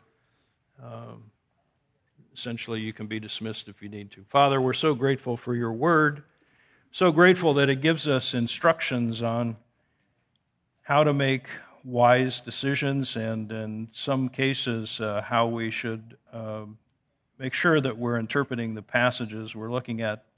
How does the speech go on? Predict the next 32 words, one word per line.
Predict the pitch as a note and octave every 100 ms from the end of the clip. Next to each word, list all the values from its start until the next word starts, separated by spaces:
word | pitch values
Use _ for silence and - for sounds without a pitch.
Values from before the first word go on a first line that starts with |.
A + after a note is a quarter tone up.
| _ _ _ _ _ _
properly | _ - B2 C#3 D#3 D3 D3 C#3+ C#3+
for, | - A2+ A2 G#2+ A2+ A#2+ _
for | - A2
this, | A2+ A#2 - - - _ _ _ _ _ _ _ _ A#2
uh, | A2+ A2 G#2+ G#2+ A#2+ _ _ _ -
this | C3 A#2+ -
age, | C3+ D#3+ E3+ E3+ - - -
the | B2+ A#2+
age | B2 C3+ B2+ B2
of, | A#2 A2+ A2+
uh, | A2 A2 A2
the | G#2+
Holy | C3 C3+
Spirit | B2 - B2+ B2+ B2
living | B2 A#2 A#2+
within | A#2 A#2
inside | A2 - A#2+ A#2+
of | A#2+
us | A#2 - A2+
with | G#2
the | -
canon | - B2 B2 A#2+
of | A2 -
Scripture, | - C3 - B2+ C3 _ _ _ _ _ _ _ _ _
and, | A#2+ A2+ G#2+ G#2+
um, | G#2+ G#2+ G#2 _ _ _ _ _ -
not | A#2+ A2+ C#3+
look | A#2+ -
to | -
some | A2 G#2+
Old | A2 A#2+ A#2
Testament | B2 A#2+ - A2+ A2